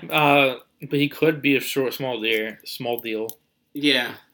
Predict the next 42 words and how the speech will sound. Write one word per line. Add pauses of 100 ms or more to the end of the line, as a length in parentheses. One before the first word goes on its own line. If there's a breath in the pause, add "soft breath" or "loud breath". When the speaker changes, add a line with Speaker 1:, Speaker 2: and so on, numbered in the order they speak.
(200)
Speaker 2:
if,
Speaker 1:
Um,
Speaker 2:
if
he's
willing
to
do
that,
but
I
don't
know
Speaker 1:
mm-hmm.
Speaker 2:
if
he'd
be
willing
to
do
that.
Speaker 1:
Yeah,
I
mean,
Speaker 2:
I
feel
Speaker 1:
I'm
Speaker 2:
like
Speaker 1:
all
Speaker 2:
he'd
Speaker 1:
for,
Speaker 2:
be
Speaker 1:
I'm
all
Speaker 2:
more
inclined
to
do
that
if
it
was
a